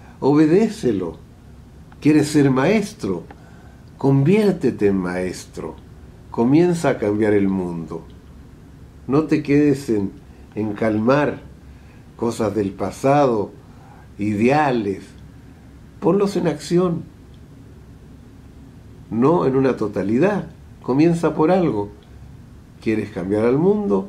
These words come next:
Comienza por cambiarlo. ¿Quieres comenzar a cambiar el mundo? Comienza por cambiarte tú mismo.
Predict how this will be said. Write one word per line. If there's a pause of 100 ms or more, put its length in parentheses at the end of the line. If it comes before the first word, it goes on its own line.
(160)
Comienza
por
cambiarlo. (380)
¿Quieres
comenzar
a
cambiar
el
mundo?
Comienza
por
cambiarte
tú
mismo.